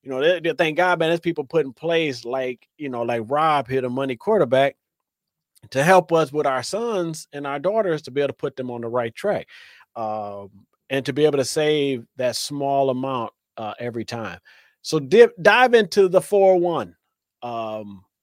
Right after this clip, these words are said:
because I have a four oh one. I know it's a low risk, and then you can also go high risk with four oh ones. Can you talk about the two different, the differences between the low risk? My wife is a low risk. <laughs> She,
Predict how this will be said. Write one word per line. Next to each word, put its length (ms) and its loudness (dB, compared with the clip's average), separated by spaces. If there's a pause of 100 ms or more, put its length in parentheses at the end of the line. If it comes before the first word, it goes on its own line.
(380)
because 240 4
I 80 12
have 100 8
a 80 -2
four 220 2
oh 80 4
one. 420 -2
I 80 -8
know 200 -2
it's 100 -2
a 80 -2
low 240 4
risk, 480 0 (180)
and 100 -10
then 140 -4
you 60 -6
can 160 -6
also 280 -4
go 160 -2
high 220 -2
risk 300 -2
with 100 -12
four 280 -6
oh 40 -6
ones. 420 -10 (420)
Can 120 -8
you 60 -4
talk 240 0
about 180 0
the 60 -6
two 220 -6
different, 580 -2
the 80 -6
differences 460 -4
between 680 -4 (460)
the 80 -8
low 240 6
risk? 340 4
My 80 6
wife 240 6
is 80 0
a 60 2
low 220 4
risk. 500 0
<laughs> 40 -8 (680)
She, 320 -2